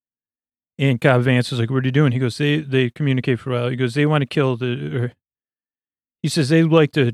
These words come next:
create dragon," which is like the sandworm, "to move out of town as well. So if we could get, uh, that to happen as a team, that would be great."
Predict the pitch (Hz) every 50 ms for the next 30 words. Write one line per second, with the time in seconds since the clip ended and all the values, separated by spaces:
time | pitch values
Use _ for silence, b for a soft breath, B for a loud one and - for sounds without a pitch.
0 | - - _ - - - 151 143 147 147 131 - 135 127 123 123 123 123 120 123
1 | 120 120 120 120 123 120 - _ _ _ _ _ - 135 131 - - 131 117 123
2 | 127 120 113 - 120 - - - 135 135 131 123 117 120 120 113 107 - - 131
3 | 127 131 127 123 120 127 117 123 120 117 - - 127 120 120 117 113 113 123 139
4 | 131 117 - 139 127 117 127 131 131 127 117 110 113 135 143 139 - 151 135 120
5 | 139 143 135 143 143 123 135 139 135 127 135 _ 175 175 143 135 127 123 135 123
6 | 135 131 127 139 143 - 151 131 113 131 127 131 131 127 - - 123 123 127 123
7 | 127 143 127 120 - 131 117 - - - 170 170 165 143 120 120 123 123 120 117
8 | 117 123 127 123 127 135 131 143 143 131 127 - _ _ - - - -